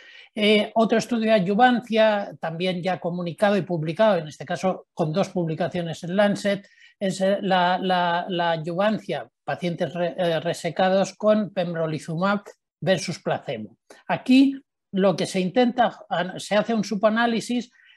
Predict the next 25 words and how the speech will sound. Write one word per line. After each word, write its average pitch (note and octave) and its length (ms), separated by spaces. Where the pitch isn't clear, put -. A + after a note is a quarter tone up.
eh, G3+ 240
porque G3 320
una G#3+ 320
de A3+ 80
las A3 160
cosas G#3+ 320
que G3+ 140
se F#3+ 100
vio G#3 400
en E3 160
la, D#3+ 140
en E3+ 160
el D#3 120
primer, E3+ 460
en E3+ 240
la D#3+ 140
primera E3+ 360
publicación, A3 920
en E3 80
el D#3+ 100
primer F#3 360
análisis, A3+ 640
es - 160
que B3 160
realmente G#3 800